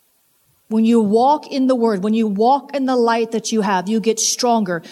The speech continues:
You get weaker when you disobey the word. It weakens you. It puts you in a weakened state. Listen, i-, i-, if I don't, i-, I, let's, let's, um, let me put it this way. If I don't, if I don't study the Bible for about a week,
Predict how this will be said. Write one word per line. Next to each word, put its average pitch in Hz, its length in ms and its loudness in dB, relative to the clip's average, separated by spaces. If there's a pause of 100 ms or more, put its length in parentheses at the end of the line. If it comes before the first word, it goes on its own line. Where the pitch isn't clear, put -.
(120)
You 262 180 2
get 262 220 -2
weaker 233 680 0
when 240 280 0
you 233 100 0
disobey 247 560 0
the 214 140 -2
word. 175 320 -6
It 226 160 -4
weakens 220 520 0
you. 143 240 -12 (520)
It 262 160 -2
puts 320 260 -2
you 285 120 0
in 262 100 2
a 240 40 2
weakened 262 380 -2
state. 269 540 -2
Listen, 277 340 -2 (240)
i-, 254 40 2
i-, 254 360 0
if 262 140 -2
I 277 180 0
don't, 359 260 -2
i-, 508 160 -2
I, 247 300 -2
let's, 302 320 0
let's, 294 260 -2
um, 226 380 0
let - 880 -20
me 247 80 -2
put 269 160 0
it 233 80 -6
this 240 180 -2
way. 214 180 0 (200)
If 262 160 0
I 330 220 2
don't, 330 320 0
if - 140 -8
I 349 120 4
don't 302 160 -2
study 294 300 -2
the 247 100 -2
Bible 240 380 0
for 240 120 -4
about 226 220 0
a 220 80 0
week, 247 480 -4